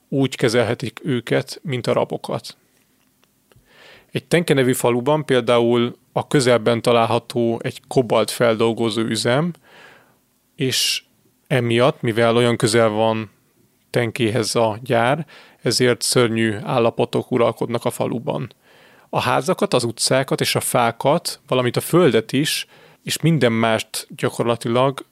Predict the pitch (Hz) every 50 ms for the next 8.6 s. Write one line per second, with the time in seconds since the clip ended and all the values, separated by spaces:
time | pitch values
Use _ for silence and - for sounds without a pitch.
0 | _ _ _ 120 - 131 127 123 120 - - 127 117 120 117 117 107 110 123 120
1 | 120 117 117 117 120 117 - - - - 117 123 117 113 113 - - - 123 113
2 | 113 113 113 113 117 113 110 - _ _ _ _ _ _ _ - 117 117 113 120
3 | - 175 - - _ _ _ _ - - - - - - _ _ - - - -
4 | 143 156 - - 135 120 127 135 127 117 139 147 143 131 117 104 110 113 110 110
5 | 107 113 117 135 151 165 160 - - _ - 127 - - 117 117 120 123 127 123
6 | 123 - _ _ - 127 117 117 117 117 117 117 151 - _ - 131 131 127 127
7 | 117 - - - - 123 120 113 - - 131 120 117 110 120 117 110 117 107 117
8 | 113 107 - - - 123 123 120 107 - - -